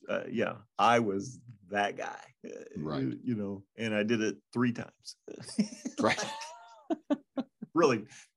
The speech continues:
Speaker 1: n-, yeah, it was not good, and I tripled down on it. Uh, yeah.
Speaker 2: <laughs> Right.
Speaker 1: Yeah, not, not, not how I wanna, wa-, wa-, I wanna go forth into the world.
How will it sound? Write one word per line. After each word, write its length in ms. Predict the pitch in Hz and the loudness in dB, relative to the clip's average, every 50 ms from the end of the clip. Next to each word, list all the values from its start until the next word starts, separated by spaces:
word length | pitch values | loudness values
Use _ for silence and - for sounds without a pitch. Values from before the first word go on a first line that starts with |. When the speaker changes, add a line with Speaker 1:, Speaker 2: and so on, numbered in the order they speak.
| _ _ - | _ _ -4
Speaker 1:
n-, 180 | 117 120 123 123 127 - | -2 -2 -2 -2 -4 -6
yeah, 220 | - 117 123 110 - - | -6 -2 -2 -2 -2 -2
it 80 | - 123 | -2 -2
was 140 | 117 104 | -2 2
not 220 | 113 135 147 139 143 | 4 4 4 4 4
good, 240 | 127 143 143 135 135 | 4 6 6 6 6
and 120 | 127 113 | 6 6
I 200 | 107 107 107 104 107 - _ _ - | 6 4 4 2 0 -8 _ _ -4
tripled 300 | - 139 - 120 117 104 | 0 0 0 0 0 0
down 260 | 104 104 95 95 90 95 | 0 0 0 -2 -6 -10
on 120 | 95 95 - - | -12 -14 -16 -16
it. 60 | - - - | -16 -12 -12
Uh, 80 | - - - - - - - | -12 -12 -12 -14 -18 -16 -6
yeah. 160 | - - - - | -2 0 0 0
Speaker 2:
<laughs> 60 | - | 0
Right. 520 | - 107 - - - 101 - - - - - _ _ _ _ _ _ - | -2 -4 -4 -6 -12 -12 -12 -12 -12 -14 -14 _ _ _ _ _ _ -6
Speaker 1:
Yeah, 180 | - - - - - _ _ _ - | -4 -4 -4 -6 -10 _ _ _ -6
not, 300 | 120 113 110 110 107 - - | -2 -2 0 0 -2 0 2
not, 260 | 123 117 117 107 - - - | 4 4 4 2 0 -4 -12
not 360 | - 101 117 123 123 107 113 | -12 -6 -4 -2 -2 -2 0
how 180 | 117 113 107 101 | 2 2 2 2
I 60 | 98 | 2
wanna, 300 | 101 104 107 104 101 98 98 - _ _ _ | 2 2 0 0 0 -2 -4 -8 _ _ _
wa-, 220 | - 117 117 113 98 - | -10 -8 -6 -6 -8 -8
wa-, 340 | - - 95 - - 90 101 107 | -10 -10 -8 -8 -6 -2 0 0
I 40 | |
wanna 200 | 107 110 110 107 | 2 2 0 0
go 180 | 101 117 110 104 | 0 0 0 0
forth 460 | 104 - 104 101 101 101 98 - - | 0 0 4 6 6 6 4 2 -4
into 220 | 101 101 98 98 95 | -6 -6 -6 -8 -10
the 120 | 95 110 - | -12 -16 -16
world. 320 | - - - - - - | -16 -14 -14 -14 -14 -16